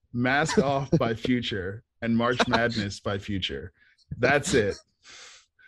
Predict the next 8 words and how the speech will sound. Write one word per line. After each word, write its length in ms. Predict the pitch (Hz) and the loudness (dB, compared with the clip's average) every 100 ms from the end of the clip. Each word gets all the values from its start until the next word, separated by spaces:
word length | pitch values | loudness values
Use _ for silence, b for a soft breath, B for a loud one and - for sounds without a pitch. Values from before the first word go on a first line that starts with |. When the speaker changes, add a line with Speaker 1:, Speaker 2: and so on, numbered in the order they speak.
| b _ _ - | b _ _ 0
Speaker 1:
Those 180 | 139 | 2
are 60 | 151 | 2
his 240 | 123 156 | 2 0
three 140 | - 147 | 0 -2
<laughs> 160 | - 202 | 2 0
songs. 380 | - - - - - - - _ _ _ B B B B _ _ _ _ | 0 -8 -10 -12 -16 -16 -20 _ _ _ B B B B _ _ _ _
Future 460 | 151 156 - 151 127 | -2 -2 0 -2 -2
only. 560 | 123 127 113 104 101 | -4 -6 -8 -8 -10